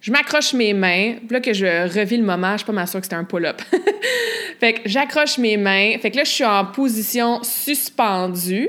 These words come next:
fait que mes bras complètement allongés, mes genoux sur la plateforme. Elle, elle a dix livres qu'elle va m'aider à monter. Sauf que qu'est-ce qui se passe ?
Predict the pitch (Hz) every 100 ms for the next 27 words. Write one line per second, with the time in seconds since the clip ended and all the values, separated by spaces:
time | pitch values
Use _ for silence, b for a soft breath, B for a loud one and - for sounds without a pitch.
0 | - 226 202 202 190 208 208 - 311 277
1 | 254 254 254 - 302 302 247 208 180 185
2 | 214 - 226 233 285 320 247 233 233 262
3 | 254 - - 311 311 247 220 190 185 196
4 | 180 233 269 254 B B B B - 254
5 | 254 196 175 175 262 - 226 240 254 254
6 | 208 185 190 196 214 202 190 220 233 -
7 | 285 302 240 190 190 226 415 - - -
8 | 233 240 233 320 311 277 - 247 320 453
9 | -